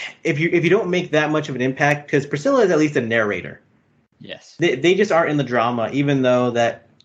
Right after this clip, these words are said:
Speaker 1: you know, Bettina's apparently giving someone some head in the bathroom and Jeremiah is hooking up with Amber B. You know,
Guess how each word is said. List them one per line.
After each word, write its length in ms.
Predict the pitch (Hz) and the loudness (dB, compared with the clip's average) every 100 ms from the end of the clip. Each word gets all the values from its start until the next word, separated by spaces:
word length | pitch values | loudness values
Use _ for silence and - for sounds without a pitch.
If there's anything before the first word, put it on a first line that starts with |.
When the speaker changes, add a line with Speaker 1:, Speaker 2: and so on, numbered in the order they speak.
| _ - | _ -8
Speaker 1:
you 100 | 127 | -4
know, 100 | 120 | -4
Bettina's 440 | 101 - 120 120 | -4 -2 0 0
apparently 680 | 117 127 127 135 139 143 147 - _ | 0 0 2 2 2 0 -2 -16 _
giving 260 | - 120 135 | 0 2 2
someone 340 | 135 147 143 | 2 2 2
some 100 | 139 | 2
head 360 | 143 - 143 147 | 0 2 4 4
in 100 | 156 | 2
the 60 | 147 | 0
bathroom 600 | 156 175 180 135 107 104 | 2 2 0 -4 -4 -4
and 220 | 107 104 | -4 -2
Jeremiah 640 | 131 135 135 139 143 143 | 0 0 0 0 2 2
is 160 | 131 - | 0 -4
hooking 280 | 139 143 143 | -4 -2 -2
up 120 | 139 | -2
with 100 | 151 | -2
Amber 320 | 139 147 151 | -2 0 -2
B. 420 | 139 180 143 104 - - _ _ _ _ _ _ | 0 0 0 -2 -12 -20 _ _ _ _ _ _
You 100 | 196 | 0
know, 220 | 180 156 | 2 2